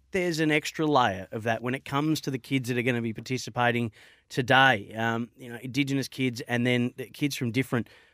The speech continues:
uh, multicultural and ethnic backgrounds. They could be, uh, you know, have been new arrivals into Australia, or they could, you know, their parents could have been. Um, th-, th-, these kids that are gonna be participating today are not only,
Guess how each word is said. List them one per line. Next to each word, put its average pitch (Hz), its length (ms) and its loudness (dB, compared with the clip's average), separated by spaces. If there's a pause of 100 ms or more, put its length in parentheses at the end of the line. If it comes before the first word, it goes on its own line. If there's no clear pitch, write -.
(120)
uh, 117 160 2
multicultural 127 720 0
and 110 80 0
ethnic 120 300 -2
backgrounds. 123 640 2
They 107 140 -2
could 120 220 -6
be, 107 400 -6
uh, 101 100 -6
you 107 120 -8
know, 110 240 -2
have 107 140 -8
been 104 220 -4
new 104 160 -2
arrivals 127 580 0
into 127 340 -4
Australia, 127 580 2
or 110 60 -8
they 104 140 -4
could, 117 320 -4 (320)
you 117 80 -2
know, 117 80 4
their 107 160 0
parents 135 420 0
could 131 160 -4
have 110 100 -2
been. 123 360 0
Um, 110 400 -2
th-, 127 180 -14
th-, 131 180 -6
these 135 340 0 (320)
kids 170 240 -2
that 139 80 2
are 131 40 2
gonna 127 140 2
be 117 80 0
participating 117 520 -2
today 117 280 2
are 113 40 0
not 123 140 2
only, 120 440 2